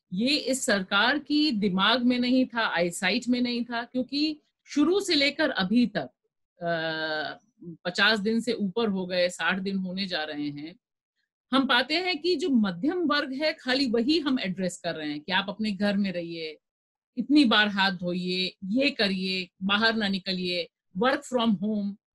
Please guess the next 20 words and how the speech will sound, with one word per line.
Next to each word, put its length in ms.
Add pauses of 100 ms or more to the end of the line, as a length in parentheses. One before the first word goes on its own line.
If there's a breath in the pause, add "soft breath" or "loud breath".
(200)
सारा 320
का 140
सारा 320
जो 100
डिस्कोर्स 680
हमने 200
develop 380 (100)
किया 140
इस, 420
अ, 320
आपदा 380
के 160
समय, 460 (340)
वो 80
सिर्फ 420
और 120
सिर्फ 400
मध्यम 460
वर्ग, 220
अ, 720